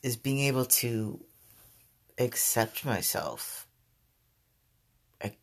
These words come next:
being able to acknowledge and or accept myself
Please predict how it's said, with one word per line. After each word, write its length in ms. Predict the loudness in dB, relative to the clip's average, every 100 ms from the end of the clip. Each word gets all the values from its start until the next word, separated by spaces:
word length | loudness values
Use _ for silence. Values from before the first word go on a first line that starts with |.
| -14 -6
being 200 | -2 0
able 180 | 0
to 200 | 0 -2
acknowledge 1080 | -2 -2 0 4 6 8 8 4 -2 -2 -4 -2
and 340 | 0 0 0
or 300 | 0 4 4
accept 560 | 4 0 0 2 2 0
myself 680 | -4 -2 -2 -2 -4 -18